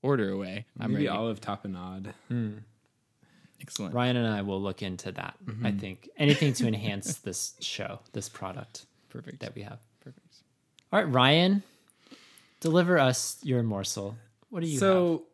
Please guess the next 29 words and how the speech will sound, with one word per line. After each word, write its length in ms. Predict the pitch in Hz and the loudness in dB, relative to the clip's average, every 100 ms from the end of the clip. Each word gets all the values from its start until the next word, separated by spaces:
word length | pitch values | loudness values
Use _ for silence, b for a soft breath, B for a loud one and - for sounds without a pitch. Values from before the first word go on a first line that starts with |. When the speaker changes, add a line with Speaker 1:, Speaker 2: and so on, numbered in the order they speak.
| _ _ - | _ _ -6
Speaker 2:
like 260 | 185 302 - | 0 2 2
I 80 | |
said 240 | 185 185 139 | 4 2 2
earlier, 760 | 117 185 160 113 110 113 113 - | 4 4 4 4 2 0 -2 -2
I 140 | 151 | 0
am 340 | 160 127 127 120 | 0 2 0 0
about 360 | 117 120 107 | 0 -2 -4
to 320 | - 131 117 110 | -4 -2 0 -2
take 260 | - 131 | -2 -4
a 40 | 104 | -4
train 420 | - 131 127 113 | -6 -4 -2 -2
to 100 | 101 | -4
New 200 | 98 104 | -6 -4
York 200 | 104 - | -6 -10
City 560 | - 98 80 80 87 - - | -10 -10 -10 -14 -16 -18 -12
and 80 | 113 | -8
Speaker 3:
Mm-hmm. 80 | 95 | -8
Speaker 2:
back. 520 | - 71 67 135 165 - b b - | -6 -8 -6 -8 -10 -18 b b -10
And 400 | 104 98 95 98 | -6 -4 -4 -4
that's 180 | 110 - | -4 -4
about 280 | 113 95 - | -4 -4 -4
ten 240 | 160 156 | -2 -2
hours 400 | 131 113 104 101 | 0 0 -2 -4
each 300 | 110 104 - | -6 -6 -6
way. 640 | 92 90 90 90 95 104 - | -6 -4 -6 -6 -8 -12 -12
And 680 | 104 98 92 92 92 87 - | -10 -8 -8 -8 -8 -8 -12
I'll 180 | - 98 | -12 -10
have, 420 | 95 101 98 92 | -8 -6 -6 -6
like, 380 | 104 90 87 - | -6 -6 -6 -10